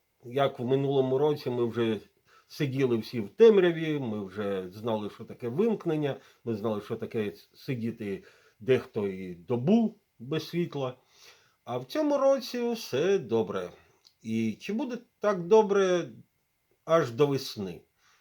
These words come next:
А якщо і буде блекаут, коли ж він почнеться? Справа в тому, що зараз ми спостерігаємо, що обстріли ракетами і дронами не такі масові, як були, м,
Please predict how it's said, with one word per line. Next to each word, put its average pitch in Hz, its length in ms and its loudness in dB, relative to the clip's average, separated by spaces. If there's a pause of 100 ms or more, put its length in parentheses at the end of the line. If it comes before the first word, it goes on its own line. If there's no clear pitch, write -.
(260)
А 113 260 4
якщо 123 540 0
і 120 100 2
буде 165 600 4
блекаут, 127 680 2
коли 127 240 -2
ж 151 100 -8
він 143 120 -6
почнеться? - 600 -14 (1040)
Справа 226 320 4
в 214 80 2
тому, 220 260 6
що 180 380 4
зараз 175 400 4
ми 170 160 0
спостерігаємо, 156 1160 -2
що 143 240 -2
обстріли 143 1160 0
ракетами 131 1000 -2
і 120 240 -2
дронами 113 960 0 (100)
не 117 220 -2
такі 117 440 -6
масові, 117 680 -4
як 95 200 -6
були, 104 360 -6
м, 98 300 -10